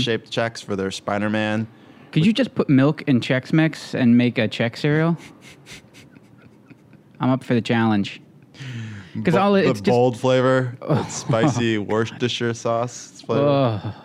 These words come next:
Speaker 1: Yeah, with some milk. Mm.
Speaker 2: I don't feel so good right now.
Speaker 1: It goes well with, uh, heavy milk. So anyway, yeah, that's, uh, Touchdown Crunch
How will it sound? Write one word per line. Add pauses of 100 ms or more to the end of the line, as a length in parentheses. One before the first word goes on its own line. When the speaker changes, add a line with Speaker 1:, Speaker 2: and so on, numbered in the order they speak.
Speaker 1:
Yeah,
with
some
milk.
Mm.
Speaker 2:
I
don't
feel
so
good
right
now. (1800)
Speaker 1:
It
goes
well
with,
uh, (920)
heavy
milk. (760)
So
anyway, (140)
yeah,
that's,
uh, (360)
Touchdown
Crunch